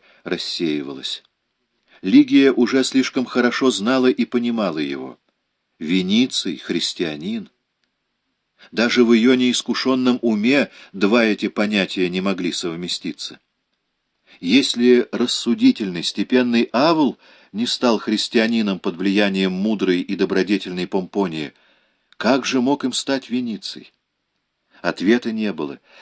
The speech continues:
Вернее, был только один ответ. Для него нет ни надежды, ни спасения. Но эта обречённость Вениция не только не отвращала от него Лигию,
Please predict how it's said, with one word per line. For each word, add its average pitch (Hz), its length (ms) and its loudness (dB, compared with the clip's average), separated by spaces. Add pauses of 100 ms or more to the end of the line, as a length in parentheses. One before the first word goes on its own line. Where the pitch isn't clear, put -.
Вернее, 98 680 2
был 95 220 0
только 98 340 -4
один 90 240 -6
ответ. 78 440 -6 (340)
Для 82 260 -2
него 92 480 0 (320)
нет 90 400 -4
ни 90 140 -6
надежды, 101 800 -2 (240)
ни 80 140 -10
спасения. 69 760 -10 (2250)
Но - 140 2
эта 190 260 4
обречённость 165 720 4
Вениция 139 720 4 (220)
не 107 180 0
только 139 360 2
не 120 80 2
отвращала 110 800 0
от - 120 -10
него 80 240 -4
Лигию, 131 540 4